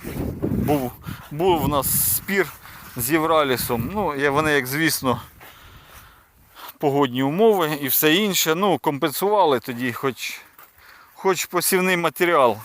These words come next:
компенсували. До речі, там спрашують, як кажуть: «А тобі багато компенсували? Що ти розказуєш, що треба його з офіціалами робити, щоб компенсували?» Ніхто. Та компенсують, якщо,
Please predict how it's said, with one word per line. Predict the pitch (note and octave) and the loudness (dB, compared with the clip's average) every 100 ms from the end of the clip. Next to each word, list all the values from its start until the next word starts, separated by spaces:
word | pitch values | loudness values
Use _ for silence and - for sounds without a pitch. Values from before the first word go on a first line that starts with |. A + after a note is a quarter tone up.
| - - - | -18 -10 -4
компенсували. | D#3+ E3+ D#3 D#3+ D3 C3+ A2 | -2 0 0 0 2 2 0
До | B2 | 0
речі, | D#3 D3 C#3 | 0 0 0
там | C#3+ | 0
спрашують, | C3+ - F#3+ F3 D3+ C3 A#2 | 0 0 0 2 0 -4 -2
як | C3+ A#2 - | -2 -4 0
кажуть: | D#3+ B2 A2+ A2 - - - | 2 2 0 -2 -6 -14 -2
«А | D3 | -2
тобі | - F3+ F3+ | 2 0 0
багато | D#3+ D#3 G3+ G3 D#3 | 0 4 6 4 0
компенсували? | - D3+ D3 C#3+ - D#3 D#3 D3 C3 A#2 | -2 0 0 -2 0 2 4 4 4 2
Що | - | -2
ти | D#3+ | 0
розказуєш, | D#3 C#3+ F3+ E3+ C#3 B2+ | 0 2 2 2 2 -2
що | C#3 | -4
треба | C3+ D3+ D3 | 0 2 4
його | C#3 | 4
з | B2+ | 2
офіціалами | C#3 D3 D3+ D#3+ C#3 A#2+ A#2 | -4 -4 0 2 4 2 0
робити, | G#2+ A2 G#2 G2+ - - - | 0 0 0 -4 -8 -18 -18
щоб | - C3 - | -4 -4 -2
компенсували?» | D3 C3+ D3 - D3+ C#3 A#2+ A#2+ | -2 0 0 2 2 4 2 2
Ніхто. | C3 - D3+ | 0 0 0
Та | - A3+ | 2 0
компенсують, | C#4+ B3+ C4+ A3+ B3+ D3+ A2+ | 2 2 2 2 4 2 2
якщо, | C#3+ - - F#3 | 0 0 4 2